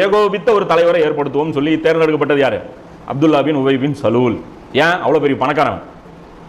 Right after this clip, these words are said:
பணக்காரன் தானே வெயிட்டு, அவன் செலக்ட் பண்ணிட்டாங்க. இங்க இந்த எலெக்ஷன் நடந்துட்டு இருக்கு, இங்க இவனுடைய அந்த பதவிக்குண்டான வேலை நடந்துட்டு இருக்கு, அந்த தலைவருக்கு என்ன அதிகாரங்கள்,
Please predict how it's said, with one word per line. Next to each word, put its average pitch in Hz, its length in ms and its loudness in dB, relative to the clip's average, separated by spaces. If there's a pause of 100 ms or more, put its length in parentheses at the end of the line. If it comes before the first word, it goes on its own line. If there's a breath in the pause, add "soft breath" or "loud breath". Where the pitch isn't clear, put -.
(380)
பணக்காரன் 175 440 2
தானே 180 100 0
வெயிட்டு, 160 320 2 (680)
அவன் 143 200 -2
செலக்ட் 160 220 0
பண்ணிட்டாங்க. 127 300 -4 (240 loud breath)
இங்க 190 220 0
இந்த 175 220 2
எலெக்ஷன் 190 300 -2
நடந்துட்டு 170 320 -2
இருக்கு, 160 260 0
இங்க 170 180 0
இவனுடைய 160 380 2
அந்த 147 140 -2
பதவிக்குண்டான 160 640 0 (1200)
வேலை 175 240 2
நடந்துட்டு 156 380 -2
இருக்கு, 160 360 0
அந்த 151 240 0
தலைவருக்கு 160 480 0
என்ன 160 80 -2 (100)
அதிகாரங்கள், 151 520 2